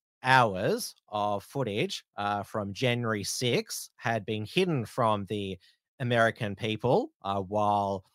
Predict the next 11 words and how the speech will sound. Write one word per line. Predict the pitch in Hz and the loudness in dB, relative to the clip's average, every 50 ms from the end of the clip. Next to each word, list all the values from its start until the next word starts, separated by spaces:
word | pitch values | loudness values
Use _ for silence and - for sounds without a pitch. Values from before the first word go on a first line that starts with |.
| _ _ - - - | _ _ -20 -16 -8
Nancy | 127 123 127 123 120 - 113 | -2 0 0 0 0 -2 -8
Pelosi | 104 - 113 104 113 127 143 135 - 139 | -8 -8 -4 0 2 2 2 0 0 -2
was | 127 123 117 107 | 0 0 -2 -2
House | - - 120 120 123 - | -2 -2 0 0 0 -4
Speaker | - - - 127 147 147 - 170 165 160 165 131 - _ | -8 -6 -2 -2 -2 -2 0 2 4 4 2 0 -2 _
and | - 104 101 104 104 104 101 90 | -10 -6 -4 -4 -2 -4 -4 -6
the | 98 98 98 101 101 98 - - | -6 -6 -6 -4 -6 -6 -8 -8
January | 110 104 120 120 117 117 117 113 110 107 101 | -10 -4 -2 0 0 0 0 -2 -2 -2 -2
sixth | 95 - - - 127 120 - - - - - - _ - - - - - - - 123 | -4 -8 -4 -2 -2 -2 -2 -4 -14 -14 -14 -16 _ -20 -20 -20 -20 -20 -8 0 2
Unselect, | 135 143 139 131 - - 135 123 123 - - - - - | 4 4 4 2 0 0 2 2 2 0 -4 -12 -6 -4
uh, | 120 113 | -2 -2